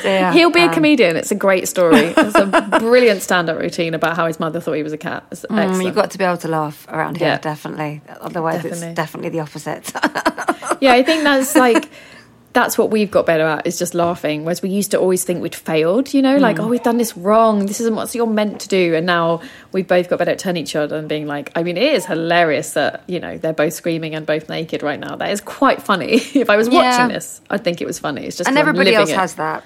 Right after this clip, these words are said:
Speaker 1: It's not, it, it's actually, is what most people experience. It's just that we don't normally talk to people about those things. And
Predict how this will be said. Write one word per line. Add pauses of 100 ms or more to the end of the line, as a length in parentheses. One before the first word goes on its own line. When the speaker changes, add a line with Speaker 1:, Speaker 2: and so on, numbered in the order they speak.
Speaker 1:
It's
not,
it,
it's
actually, (340)
is
what
most
people
experience.
It's
just
that
we
don't
normally (160)
talk
to
people
about
those
things.
And